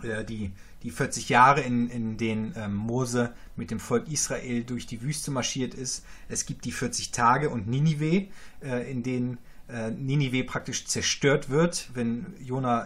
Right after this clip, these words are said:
in die Stadt einkehrt, ja, und Gott droht praktisch die Zerstörung dieser wunderbaren großen Stadt an.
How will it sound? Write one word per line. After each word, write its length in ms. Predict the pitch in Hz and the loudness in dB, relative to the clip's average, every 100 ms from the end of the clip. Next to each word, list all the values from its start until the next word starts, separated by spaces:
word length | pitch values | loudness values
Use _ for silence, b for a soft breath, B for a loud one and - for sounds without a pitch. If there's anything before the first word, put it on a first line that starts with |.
| - | -6
in 140 | 139 | -8
die 100 | 123 | -6
Stadt 280 | - 113 - | -4 -4 -4
einkehrt, 720 | 113 139 165 - 151 185 - | -2 0 0 2 4 4 2
ja, 140 | 120 127 | -4 -4
und 240 | - - | -4 -4
Gott 280 | 131 - - | -4 -2 -4
droht 480 | 175 233 160 170 - b b b | -4 2 4 2 -4 b b b
praktisch 460 | - 120 - 117 - | -2 -2 -2 -6 -6
die 100 | - | -6
Zerstörung 520 | 120 - - 123 123 | -4 -2 0 0 0
dieser 240 | 113 110 | 2 0
wunderbaren 520 | 123 123 113 107 110 | 4 2 4 4 2
großen 300 | 110 120 107 | -2 -4 -2
Stadt 360 | 117 - 98 92 | -2 0 -2 -2
an. 340 | - 135 175 | 2 8 8